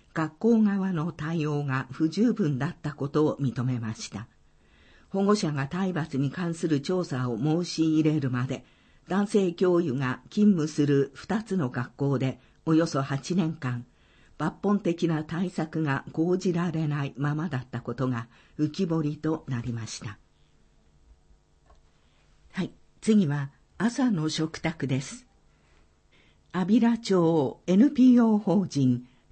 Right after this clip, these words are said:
戸浅村村長、青木明子さんで、戸浅村の新しい仲間。二ヶ月前のことですが、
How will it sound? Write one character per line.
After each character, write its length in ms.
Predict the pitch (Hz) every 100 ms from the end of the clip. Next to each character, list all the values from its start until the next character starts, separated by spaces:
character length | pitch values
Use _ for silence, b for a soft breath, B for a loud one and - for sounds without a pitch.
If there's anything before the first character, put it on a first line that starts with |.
| -
戸 200 | 185 226
浅 340 | 285 - 214
村 360 | 196 190 180 - -
村 180 | 165 160
長、 440 | - 127 113 117 b b b b _ -
青 320 | 165 170 233
木 320 | 247 208 175 -
明 120 | 165 -
子 120 | - 156
さ 140 | 135
ん 120 | 123
で、 180 | 127 - _ b b b b b
戸 160 | 196 208
浅 300 | 233 247 220
村 320 | 202 196 185
の 320 | 160 156 131 -
新 420 | 151 151 208 220
し 260 | - 180 120
い 20 |
仲 320 | 107 117 123
間。 200 | 107 98 - _ _ _ _ _ _ - _ _ _ _ _ _ _ _ _ _ _ _
二 160 | 180 175
ヶ 160 | 208
月 320 | 226 247 254
前 300 | 214 214 202
の 120 | 127 127
こ 160 | 131
と 140 | 131 151
で 140 | 135
す 120 | 139
が、 160 | 113